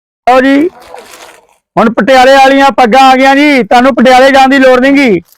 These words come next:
ਜਿਹੜਾ ਪਟਿਆ-, ਚਾਲੀ ਰੁਪਏ ਰੇਟ ਆ ਮਾਰਕੀਟ ਵਿੱਚ, ਸਾਡੇ ਕੋਲੋਂ ਮਿਲੂਗਾ ਅਠਾਈ ਰੁਪਏ ਰੇਟ ਦੇ ਵਿੱਚ ਜੀ।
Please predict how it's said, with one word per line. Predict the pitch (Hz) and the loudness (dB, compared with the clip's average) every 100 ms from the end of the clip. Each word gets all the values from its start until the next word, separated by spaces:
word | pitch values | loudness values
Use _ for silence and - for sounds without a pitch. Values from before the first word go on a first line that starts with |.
| _ _ _ _ _ - | _ _ _ _ _ -4
ਜਿਹੜਾ | 226 254 302 | 0 2 0
ਪਟਿਆ-, | 294 - 269 269 | -2 -4 -2 -4
ਚਾਲੀ | 226 262 254 294 | -2 0 2 0
ਰੁਪਏ | 294 294 | 0 0
ਰੇਟ | 277 262 277 | 2 2 2
ਆ | 262 262 - _ _ _ _ _ | 2 0 -4 _ _ _ _ _
ਮਾਰਕੀਟ | 202 240 254 269 285 | -2 0 0 0 0
ਵਿੱਚ, | 247 202 - _ _ | 0 -2 -4 _ _
ਸਾਡੇ | - 233 233 277 | -6 -2 0 0
ਕੋਲੋਂ | 285 294 | 0 0
ਮਿਲੂਗਾ | 285 285 285 302 | 0 0 0 0
ਅਠਾਈ | - 269 277 294 | 0 0 0 0
ਰੁਪਏ | 294 294 | 0 0
ਰੇਟ | 285 277 | 0 0
ਦੇ | 277 | 0
ਵਿੱਚ | 262 277 | 0 0
ਜੀ। | 294 302 208 | 0 0 -2